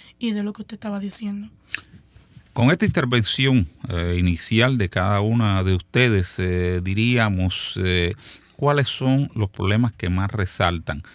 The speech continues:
Speaker 2: ¿Cuáles son las características que más abundan? Han hablado ustedes, eh, de desórdenes de atención, eh, de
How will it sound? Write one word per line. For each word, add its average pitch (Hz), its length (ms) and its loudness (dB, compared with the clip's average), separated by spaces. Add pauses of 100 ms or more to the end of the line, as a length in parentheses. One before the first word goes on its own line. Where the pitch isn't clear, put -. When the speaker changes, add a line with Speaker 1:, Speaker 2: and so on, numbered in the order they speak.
(160)
Speaker 2:
¿Cuáles 104 280 -2
son 113 280 0
las 104 120 0
características 95 1160 -4
que 82 200 -4
más 90 260 0
abundan? 87 640 -2 (300)
Han 92 120 0
hablado 110 460 2
ustedes, 110 800 0
eh, 82 420 -2
de 82 340 -2
desórdenes 95 840 -2
de 85 220 -2
atención, 101 880 0 (400)
eh, 85 280 -2
de 82 440 -2